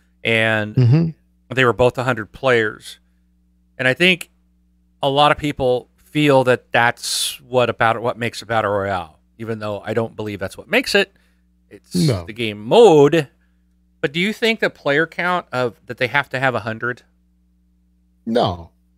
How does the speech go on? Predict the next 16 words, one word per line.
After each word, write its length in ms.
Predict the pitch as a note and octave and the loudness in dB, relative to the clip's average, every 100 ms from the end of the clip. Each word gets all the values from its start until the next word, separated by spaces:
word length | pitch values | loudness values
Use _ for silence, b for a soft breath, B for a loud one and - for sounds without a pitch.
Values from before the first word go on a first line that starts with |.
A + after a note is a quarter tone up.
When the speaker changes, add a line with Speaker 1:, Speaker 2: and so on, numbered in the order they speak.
| _ | _
Speaker 2:
not 180 | C3+ C3+ | -2 0
at 80 | C#3 | 0
all. 280 | A2+ F2+ - _ _ _ _ _ _ _ _ _ _ | -2 -6 -16 _ _ _ _ _ _ _ _ _ _
Speaker 1:
So 60 | B2 | -6
that 160 | A#2 A#2+ | -4 -4
doesn't 220 | A#2 F3 | -4 -2
Speaker 2:
It's 120 | E3 | 2
Speaker 1:
play 60 | C3 | 2
Speaker 2:
just 80 | A#2+ | 2
Speaker 1:
a 20 | |
Speaker 2:
what 80 | D3 | 2
we're 80 | B2 | 2
Speaker 1:
part? 80 | A2+ | 0
Speaker 2:
used 300 | C3+ F#3 - | 0 -2 0
to, 400 | A#2+ G2 A#2 D#3 - _ - | 0 0 -2 -6 -14 _ -4
'cause 640 | G#2 G2 G2 - - - | -2 0 -2 -4 -4 -8